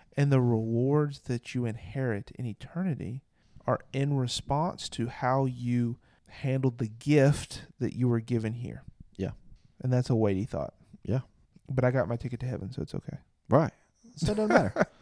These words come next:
Speaker 2: We'll just ride it out.
Speaker 1: Hey, put me in a hut. I just wanna be there, right? That's what I hear said.
Speaker 2: Yeah.
Speaker 1: But
Speaker 2: Put
Speaker 1: it's
Speaker 2: me
Speaker 1: like,
Speaker 2: in a
Speaker 1: no,
Speaker 2: hut.
Speaker 1: like, there's a challenge, there's a responsibility to get in the game now.
Speaker 2: Yeah.
Speaker 1: And I both like that challenge,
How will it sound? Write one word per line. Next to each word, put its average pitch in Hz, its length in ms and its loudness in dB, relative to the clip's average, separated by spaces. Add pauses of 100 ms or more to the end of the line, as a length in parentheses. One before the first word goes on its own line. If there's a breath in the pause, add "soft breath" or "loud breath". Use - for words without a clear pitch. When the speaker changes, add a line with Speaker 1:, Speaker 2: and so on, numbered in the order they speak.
(300 loud breath)
Speaker 2:
We'll 147 80 2
just 175 140 0
ride 165 260 10
it 202 80 8
out. 156 380 8
Speaker 1:
Hey, 147 400 2
put 175 160 8
me 175 100 6
in 165 60 8
a 160 40 10
hut. 151 320 10
I 123 80 2
just 131 140 2
wanna 143 140 4
be 135 180 6
there, 107 220 6
right? 120 240 2
That's 127 180 2
what 135 120 6
I 127 40 4
hear 127 160 4
said. 113 340 2 (160)
Speaker 2:
Yeah. 90 260 8 (340 loud breath)
Speaker 1:
But - 80 0
Speaker 2:
Put 127 80 10
Speaker 1:
it's 127 100 4
Speaker 2:
me 147 60 8
Speaker 1:
like, 127 80 6
Speaker 2:
in - 20 6
a - 40 4
Speaker 1:
no, 147 280 10
Speaker 2:
hut. - 80 2
Speaker 1:
like, 127 160 4
there's 139 180 4
a 127 60 2
challenge, 123 380 -2
there's 127 160 -2
a - 20 0
responsibility 117 840 0
to - 120 -12
get 123 160 -4
in 73 80 -4
the 120 80 -2
game 101 300 -6
now. 73 260 -10 (240)
Speaker 2:
Yeah. 135 140 4 (260 soft breath)
Speaker 1:
And 139 100 4
I 131 100 6
both 127 280 4
like 120 260 0
that 147 200 0
challenge, 165 520 2